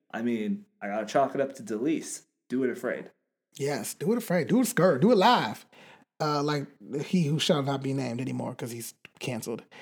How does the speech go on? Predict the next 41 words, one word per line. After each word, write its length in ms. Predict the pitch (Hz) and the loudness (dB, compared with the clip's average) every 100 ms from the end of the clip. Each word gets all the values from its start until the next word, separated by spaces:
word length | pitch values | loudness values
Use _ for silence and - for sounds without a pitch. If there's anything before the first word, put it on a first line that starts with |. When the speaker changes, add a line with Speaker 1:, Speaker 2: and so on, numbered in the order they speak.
| - - _ | -20 -20 _
Speaker 2:
Uh, 300 | 196 196 175 - - 254 - - - - | 6 8 6 4 0 -2 -2 -10 -20 0
<laughs> 800 | 185 - - - - - - - | 0 0 -4 -10 -12 -14 -16 -8
the, 600 | 156 180 196 185 185 170 - | 4 8 8 8 6 2 -2
so 200 | - 233 | 4 6
yeah, 180 | 233 220 | 8 6
I 40 | |
don't 100 | 247 | 6
even 80 | 277 | 4
need 80 | 156 | 4
to 20 | 139 | 2
answer 220 | 165 - | 0 -2
that. 180 | 131 120 | -4 -2
My 100 | 151 | -2
answer 280 | 151 147 143 | -2 -4 -4
is 60 | 127 | -6
exactly 380 | - 113 117 101 | -4 -4 -4 -6
the 60 | |
same. 300 | - 117 123 - _ | -4 -6 -8 -10 _
Speaker 1:
I, 80 | - | -4
I 160 | 104 - | -2 2
had 240 | - - | 2 0
Speaker 2:
Uh, 20 | |
Speaker 1:
a 40 | - | -2
feeling 280 | 110 101 101 | -6 -8 -8
it 80 | 87 | -10
would 140 | - | -8
be. 80 | - | -2
Speaker 2:
yeah. 760 | - 110 73 208 214 - 156 180 | 0 2 6 8 10 8 6 0
Speaker 1:
<laughs> 60 | - - - - - 190 | -6 -10 -14 -20 0 6
Speaker 2:
Um, 840 | 185 190 190 190 190 185 180 156 | 8 8 8 8 6 6 2 4
we, 240 | 170 165 | 4 6
I 40 | 170 | 6
mean, 180 | 165 160 | 4 4
we're 80 | |
pretty 220 | 165 - 170 | 4 4 4
much 160 | 151 | 2
the 60 | 143 | 0
same 180 | 135 123 | -2 -2
on 80 | 117 | -2
paper 260 | - - | -2 -2
anyway. 380 | 107 113 - - | -2 -4 -6 -8